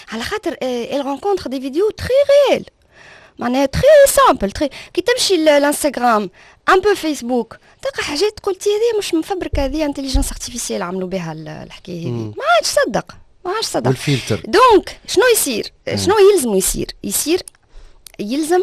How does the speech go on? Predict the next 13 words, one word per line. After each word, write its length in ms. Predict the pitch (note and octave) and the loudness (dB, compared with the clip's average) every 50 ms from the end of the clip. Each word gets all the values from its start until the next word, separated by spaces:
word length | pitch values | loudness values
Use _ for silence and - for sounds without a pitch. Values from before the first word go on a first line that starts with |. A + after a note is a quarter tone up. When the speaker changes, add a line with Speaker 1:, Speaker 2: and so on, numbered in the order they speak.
| A#4 _ _ _ - - | 0 _ _ _ -8 -6
Speaker 1:
آه، 380 | F#3 F3+ E3 E3+ D#3+ - - _ - | -6 -4 -4 -4 -6 -8 -10 _ -8
تتحط 380 | G3+ F#3 - - - B4 - | -8 -8 -6 -6 -6 -6 -6
استراتيجية 600 | D4 - - A#3+ A3 - - B3+ G#3 G3 F#3+ F#3 F#3 | -6 -6 -6 -8 -8 -6 -6 -6 -6 -6 -6 -6 -6
هذه 180 | E3 F3 E3 | -6 -6 -6
على 140 | A#2 A2 C#3+ | -6 -8 -10
الطاولة 380 | _ - - D3+ - - - A#4 - - - | _ -6 -4 -2 0 0 0 -2 -4 -6 -10
وتت-، 520 | - G3 - - G#4+ - _ _ - - G3 - | -12 -10 -6 -6 -8 -8 _ _ -20 -20 -16 -12
تت-، 240 | - G#3+ - - F#3+ | -12 -12 -8 -4 -2
تتطبق 720 | F#3 F3 - - F#3+ _ - B3 A3 G3 D4 G#4 - - - - - - - - - - - - - - | -2 -2 -4 -8 -8 _ 0 0 0 0 -2 -4 -4 -6 -20 -20 -20 -20 -20 -20 -20 -20 -20 -20 -20 -16
بالوقت 880 | - F#3+ G3 C#4 D4 C#4+ C4 C4 E4+ - - A#4+ _ - - - - - _ _ _ _ _ - - | -10 -2 2 4 6 6 6 4 2 2 -2 -8 _ -6 -6 -6 -6 -10 _ _ _ _ _ -12 -8
باش 180 | G3 A3+ - | -6 -4 -2
تعاود 420 | - C#4 B3+ D#4+ A4 G#4+ D#4+ C4 - | -2 -2 0 2 2 2 2 0 -2
تاخذ 360 | - - E4 - - F#4 | -2 -4 -4 -2 -2 -4